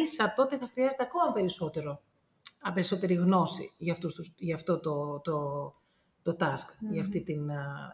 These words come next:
Speaker 1: το project.
Speaker 2: Οκ. Wow, τέλειο. Και κάτι που δεν το έχουμε συζητήσει τώρα εκτός,
Speaker 1: Παρακαλώ.
Speaker 2: ε, αέρα, αλλά θα το ρωτήσω εδώ.
Speaker 1: Ναι, ναι.
Speaker 2: Έστω ότι κάποιος ενδιαφέρεται να
Speaker 1: Ναι.
Speaker 2: μάθει περισσότερο και τα λοιπά.
Speaker 1: Βεβαίως.
Speaker 2: Ε, νούμερο ένα,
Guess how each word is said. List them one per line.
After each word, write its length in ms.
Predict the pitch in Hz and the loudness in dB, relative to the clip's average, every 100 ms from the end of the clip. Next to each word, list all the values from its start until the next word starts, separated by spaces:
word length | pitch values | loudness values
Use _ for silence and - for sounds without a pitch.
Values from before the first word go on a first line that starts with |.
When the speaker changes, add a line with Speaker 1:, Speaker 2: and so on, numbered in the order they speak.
| 147 | -12
Speaker 1:
το 100 | - - | -8 -4
project. 360 | 139 - - - _ _ _ | -4 -6 -14 -18 _ _ _
Speaker 2:
Οκ. 220 | 202 196 202 180 196 - _ _ _ _ - | -14 -10 -8 -8 -10 -16 _ _ _ _ 0
Wow, 240 | 208 185 175 - - - | 4 4 2 -4 -14 -2
τέλειο. 380 | 208 185 175 175 - - - | 0 0 -4 -8 -12 -20 -16
Και 160 | - | -6
κάτι 200 | - 240 254 | 2 2 4
που 80 | 254 | 2
δεν 120 | 240 | 2
το 60 | 269 | 4
έχουμε 160 | 240 | 2
συζητήσει 420 | 226 208 214 214 | 2 0 0 0
τώρα 260 | 208 190 196 190 190 190 | 2 4 6 6 4 2
εκτός, 240 | 220 220 240 | -2 0 6
Speaker 1:
Παρακαλώ. 260 | 214 190 143 208 | 8 8 6 2
Speaker 2:
ε, 120 | 202 196 208 | 2 4 6
αέρα, 340 | 202 190 190 220 220 | 8 6 4 4 2
αλλά 140 | 208 | 2
θα 120 | 214 | 0
το 80 | 214 | 0
ρωτήσω 380 | 208 202 214 214 | -2 -2 -2 -2
εδώ. 200 | 185 202 | 2 4
Speaker 1:
Ναι, 80 | 208 | 6
ναι. 200 | 156 139 - | 4 0 0
Speaker 2:
Έστω 220 | 294 311 | 2 2
ότι 100 | 277 | 0
κάποιος 340 | - 330 330 330 | 4 4 4 2
ενδιαφέρεται 680 | 302 294 294 254 196 185 185 185 - | 4 4 8 8 8 4 -2 -4 2
να 160 | 190 240 | 4 6
Speaker 1:
Ναι. 60 | |
Speaker 2:
μάθει 200 | 247 254 - | 6 2 0
περισσότερο 520 | 240 - 240 269 262 | -2 2 2 2 -2
και 60 | |
τα 120 | - 240 | 0 0
λοιπά. 320 | 226 208 175 | 2 4 4
Speaker 1:
Βεβαίως. 520 | 196 208 196 135 - - | 4 4 4 2 -2 4
Speaker 2:
Ε, 200 | 220 269 233 | 6 8 8
νούμερο 300 | 277 277 277 269 269 | 8 8 8 10 10
ένα, 220 | 247 196 | 8 4